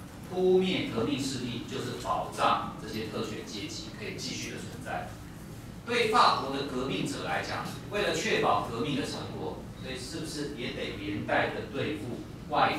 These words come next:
国的这些贵族阶层，或者外国支持贵族阶层的这些势力呢？啊，所以我们看到的是，后来雪上加霜的是，路易十六也企图逃亡。其实应该说他逃亡了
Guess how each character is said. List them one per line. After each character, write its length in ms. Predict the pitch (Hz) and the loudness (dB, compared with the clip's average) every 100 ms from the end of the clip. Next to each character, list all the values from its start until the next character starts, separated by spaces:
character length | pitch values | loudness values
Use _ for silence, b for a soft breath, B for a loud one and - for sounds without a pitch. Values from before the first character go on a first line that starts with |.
| - | -2
国 180 | - - | -6 -8
的 140 | - | -6
这 80 | 226 | -6
些 380 | - 220 208 - - - - - - - | -4 -4 -4 -4 -6 -6 -6 -8 -8 -4
贵 180 | 139 - | -2 0
族 80 | - | -2
阶 220 | - - | -4 -4
层， 220 | - - - - - | -4 -6 -8 -10 -8
或 80 | - | -6
者 180 | - - | -4 -2
外 300 | - - - - - | 4 4 4 -2 -6
国 80 | |
支 160 | - 123 | -6 -4
持 420 | - - - - - - | -2 -2 -2 -6 -8 -2
贵 220 | 147 143 | 2 2
族 80 | - | 0
阶 240 | - 113 | -4 -4
层 80 | 110 - | -4 -6
的 80 | - | -6
这 60 | 107 | -4
些 80 | |
势 260 | 107 107 107 | -4 -4 -4
力 100 | 104 | -4
呢？ 180 | 104 - - - - - - - - | -4 -6 -8 -10 -12 -12 -12 -12 -8
啊， 80 | - | -6
所 80 | - | -4
以 60 | 131 | -4
我 60 | |
们 80 | 104 | -2
看 120 | - | -2
到 200 | 127 117 | 0 0
的 40 | - | 0
是， 260 | 113 107 104 - - - | -4 -6 -8 -10 -12 -8
后 120 | - 113 | -4 0
来 80 | |
雪 220 | 117 117 110 | 0 0 -2
上 220 | 110 113 | -2 0
加 240 | 110 - | 2 2
霜 160 | 104 - | 2 -2
的 80 | - | -4
是， 260 | - - - - - | -6 -6 -6 -6 -4
路 140 | - - | 0 2
易 100 | - | 4
十 200 | - - | 2 0
六 240 | 127 120 - - | 0 -2 -4 -8
也 100 | - | -8
企 360 | - - - - | -4 -2 -2 -4
图 180 | - - | -6 -6
逃 120 | - - - | -4 -4 -4
亡。 80 | - - - - - - | -6 -8 -10 -10 -12 -12
其 80 | - | -8
实 80 | 123 | -6
应 60 | 123 | -2
该 140 | 123 | -2
说 180 | 120 117 | -2 -2
他 160 | - - | -4 -4
逃 120 | - | -4
亡 240 | - | -4
了 40 | - | -4